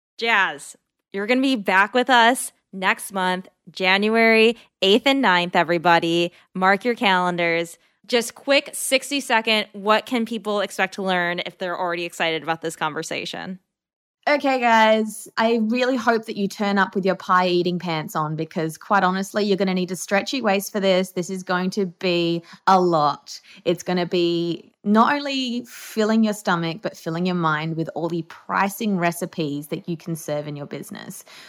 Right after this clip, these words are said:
Speaker 2: We're gonna really deep dive into how do we work out our rates? How do we work out the value of our time?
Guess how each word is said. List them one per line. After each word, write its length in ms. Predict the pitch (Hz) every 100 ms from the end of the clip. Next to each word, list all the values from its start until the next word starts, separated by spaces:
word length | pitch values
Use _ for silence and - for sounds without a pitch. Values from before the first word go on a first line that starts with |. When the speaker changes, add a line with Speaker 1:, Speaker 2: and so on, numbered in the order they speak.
| -
Speaker 2:
We're 80 | 208
gonna 220 | 214 208
really 320 | 196 208 226
deep 480 | 214 196 170 202 214
dive 360 | - 196 190 185 -
into 960 | 180 180 175 - - 196 180 170 165 165 - - _ _ -
how 220 | - 160
do 60 |
we 100 | 175
work 240 | 175 170 170
out 160 | 160
our 220 | 151 147 143
rates? 480 | 127 98 - - -
How 220 | - 170
do 60 |
we 120 | 180 175
work 300 | 170 165 165
out 160 | 151
the 60 | 165
value 400 | 156 147 151 156
of 160 | 156 -
our 260 | - 76 -
time? 560 | - - 220 285 349